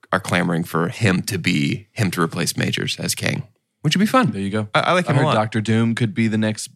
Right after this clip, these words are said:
Speaker 2: like, they could replace
Speaker 1: Yeah.
Speaker 2: the whole concept, and that's the new big bad.
Speaker 1: Sure.
Speaker 2: But
Speaker 1: Some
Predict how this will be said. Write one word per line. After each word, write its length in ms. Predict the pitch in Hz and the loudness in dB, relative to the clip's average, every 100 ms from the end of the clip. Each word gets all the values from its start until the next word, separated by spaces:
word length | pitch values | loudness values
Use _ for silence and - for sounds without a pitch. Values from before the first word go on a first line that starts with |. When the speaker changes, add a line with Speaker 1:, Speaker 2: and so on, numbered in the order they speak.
| _ | _
Speaker 2:
like, 180 | 107 101 | -2 0
they 100 | 101 | 0
could 220 | 110 87 | 0 -2
replace 280 | 95 - 110 | -2 0 2
Speaker 1:
Yeah. 80 | 127 | 2
Speaker 2:
the 120 | 131 | 0
whole 180 | 90 104 | 0 0
concept, 520 | - 98 101 104 98 | 0 0 0 -2 -2
and 100 | 90 | -2
that's 240 | 87 85 - | -2 -2 -4
the 100 | 95 | -4
new 100 | 92 | -2
big 240 | 92 85 | -2 -2
bad. 420 | 95 95 101 110 - _ - | 0 2 2 -2 -8 _ -10
Speaker 1:
Sure. 480 | - 104 113 104 - _ _ - | -2 2 2 0 -10 _ _ -14
Speaker 2:
But 300 | 95 - 127 | -2 0 2
Speaker 1:
Some 280 | 147 113 | 2 2